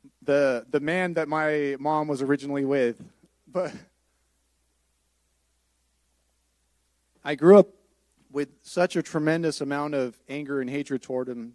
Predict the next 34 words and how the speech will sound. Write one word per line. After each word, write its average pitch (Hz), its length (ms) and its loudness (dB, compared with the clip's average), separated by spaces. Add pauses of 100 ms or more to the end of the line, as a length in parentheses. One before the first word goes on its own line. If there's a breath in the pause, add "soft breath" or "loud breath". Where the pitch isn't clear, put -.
because – 127 500 -2 (380)
he 151 100 -4
took 151 180 -8
away 143 180 -2
my 131 140 -8
sister. - 440 -14 (720)
My 165 140 -2
sister 175 340 -6
was 156 180 -2
killed. 170 280 4
Involuntary 151 500 4
manslaughter 151 640 0
was, 139 320 2
uh, 127 240 2
what 135 240 0
they 135 260 0
convicted 143 400 -4
him 143 140 -4
of. 139 320 -2 (440)
The 135 100 -4
gunshot 147 420 -2
was 139 140 -4
fired, 147 480 0
like, 131 280 -4
two 165 180 -4
inches 151 220 -6
from 143 180 -6
her 135 60 -6
skull. 151 460 -2 (640)
And 160 100 -10
I 170 80 -6
just 165 200 -6
grew 170 240 2
up 185 200 4